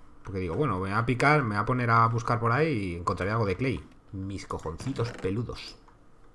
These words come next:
No he encontrado nada. He encontrado un peine y ya está. Vale, bueno,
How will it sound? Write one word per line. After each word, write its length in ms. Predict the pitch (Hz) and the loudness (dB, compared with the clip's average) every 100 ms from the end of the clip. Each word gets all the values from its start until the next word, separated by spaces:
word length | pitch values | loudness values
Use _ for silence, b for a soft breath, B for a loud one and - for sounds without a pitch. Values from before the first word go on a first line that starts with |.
| - - | -18 -10
No 60 | 95 | -6
he 40 | |
encontrado 280 | 98 98 143 | -2 0 2
nada. 240 | 107 - - - - - - - | 0 -2 -12 -20 -20 -20 -20 -10
He 20 | |
encontrado 260 | 92 113 117 | -8 -4 -4
un 80 | |
peine 320 | - 101 - - - - - | -2 -4 -4 -16 -20 -20 -10
y 80 | |
ya 60 | 82 | -10
está. 180 | - - - B B B B B B B B B B B B B B | -10 -12 -18 B B B B B B B B B B B B B B
Vale, 260 | 160 82 | 12 12
bueno, 200 | 143 92 | 8 4